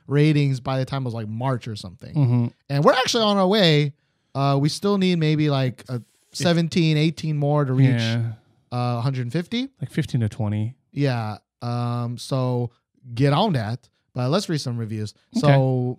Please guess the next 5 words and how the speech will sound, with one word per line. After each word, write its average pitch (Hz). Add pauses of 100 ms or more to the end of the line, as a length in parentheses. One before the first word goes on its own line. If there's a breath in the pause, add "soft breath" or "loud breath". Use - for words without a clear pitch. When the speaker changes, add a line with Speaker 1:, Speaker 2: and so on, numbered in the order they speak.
(320)
Speaker 1:
m-, 127
me, 311
my, 247 (420)
my 180
one, 214